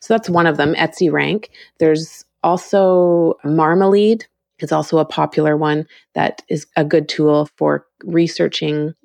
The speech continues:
It gets into a lot of detail. It's a paid for resource, but you can get a lot of good stats and, and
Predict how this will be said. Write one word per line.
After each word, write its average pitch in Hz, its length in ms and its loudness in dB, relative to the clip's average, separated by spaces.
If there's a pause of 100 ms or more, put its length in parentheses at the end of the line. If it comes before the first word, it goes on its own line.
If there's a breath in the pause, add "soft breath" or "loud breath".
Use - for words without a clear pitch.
(220)
It - 120 -8
gets 180 220 0
into 170 400 0
a 156 40 6
lot 151 200 4
of 147 120 -2
detail. 151 640 0
It's 165 140 -2
a 165 40 4
paid 151 380 0
for 147 440 -4 (200)
resource, 156 580 -2 (340 soft breath)
but - 200 -2
you 180 80 -2
can 175 160 0
get 160 160 2
a 156 80 0
lot 196 300 2
of 165 160 -4
good 156 320 0 (280 soft breath)
stats - 600 -2
and, 147 240 -4 (200)
and 147 600 -4